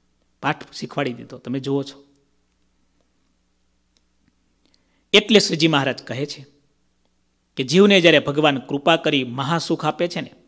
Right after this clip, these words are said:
ત્યારે પાપનો દરવાજો ખોલે છે. નહુસ રાજા સ્વર્ગમાં ગયા, ઇન્દ્રપદને પામ્યા.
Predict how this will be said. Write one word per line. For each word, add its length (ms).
ત્યારે 180
પાપનો 500
દરવાજો 460
ખોલે 280
છે. 180
નહુસ 320
રાજા 380
સ્વર્ગમાં 500
ગયા, 300
ઇન્દ્રપદને 640
પામ્યા. 420